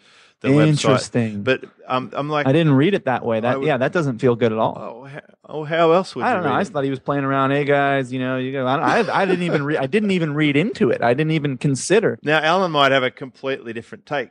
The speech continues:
Speaker 1: He may have intended something different at all. And I'm not saying that, uh, it was a bad attempt. Like, you don't ask, you don't get. But it does. That tactic doesn't work on me. Is all I'm
Speaker 2: I
Speaker 1: saying. I,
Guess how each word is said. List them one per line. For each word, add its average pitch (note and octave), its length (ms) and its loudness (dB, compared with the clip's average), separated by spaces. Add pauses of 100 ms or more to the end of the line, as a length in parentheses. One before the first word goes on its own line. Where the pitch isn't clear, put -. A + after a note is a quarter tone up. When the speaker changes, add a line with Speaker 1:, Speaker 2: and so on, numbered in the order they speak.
(100)
Speaker 1:
He C#3 140 -6
may D#3 220 2
have A#2+ 100 2
intended A2 400 -4
something G#2+ 380 -8
different G#2 400 -10 (120)
at A2 100 -4
all. D#3+ 140 2
And C#3 140 0
I'm F3+ 140 2
not D#3 220 0
saying A#2+ 420 -2 (560)
that, - 400 -2
uh, G#2 360 -2 (280)
it A#2 120 -4
was G#2 140 -8
a G#2+ 60 -6
bad A2+ 480 0
attempt. C#3 420 0
Like, A2 200 0
you B2+ 60 -2
don't A#2+ 220 4
ask, A#2+ 300 2
you G#2+ 60 -6
don't G2 220 -6
get. - 380 -6
But A2+ 200 -2
it A#2+ 120 -10
does. C3+ 300 2
That C3+ 260 0
tactic - 380 -6
doesn't A2 280 -4
work G#2+ 220 -6
on G2+ 180 -6
me. G#2 200 -2
Is G2 200 -8
all F#2+ 160 -6
I'm F#2 100 -10
Speaker 2:
I C#3 60 0
Speaker 1:
saying. - 240 -10 (240)
I, B2 240 0